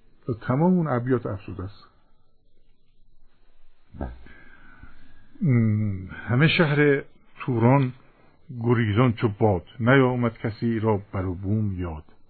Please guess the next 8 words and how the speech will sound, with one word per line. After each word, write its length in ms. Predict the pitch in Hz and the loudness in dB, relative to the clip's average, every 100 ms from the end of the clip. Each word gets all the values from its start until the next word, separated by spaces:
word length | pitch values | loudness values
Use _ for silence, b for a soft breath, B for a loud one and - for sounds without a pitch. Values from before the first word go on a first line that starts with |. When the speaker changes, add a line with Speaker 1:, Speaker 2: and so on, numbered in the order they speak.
| b b b b b b b b - | b b b b b b b b -8
Speaker 1:
به 60 | |
ایوان 380 | 117 120 123 127 | 0 2 2 2
برآمد 400 | 123 123 117 113 | 2 2 2 -2
پس 220 | - 107 | -4 -8
افراسیاب، 760 | 117 104 113 98 - 117 120 - | -8 -6 -8 -8 -4 -2 -2 -4
پر 200 | - 101 | -8 -6
از 80 | 98 | -6
خون 500 | - - 117 110 | -8 -2 0 0